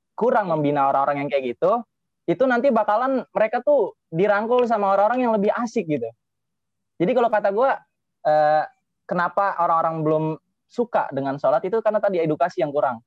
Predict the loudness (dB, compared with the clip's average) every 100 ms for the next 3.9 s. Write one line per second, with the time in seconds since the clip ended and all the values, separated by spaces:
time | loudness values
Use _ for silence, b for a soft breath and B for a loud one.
0 | _ -2 -2 -4 -8 _ _ _ _ _
1 | -2 0 0 -2 -4 -4 -4 -4 -2 0
2 | 0 0 0 0 0 0 0 0 0 -2
3 | -2 -4 -4 -4 -6 -4 0 -2 -2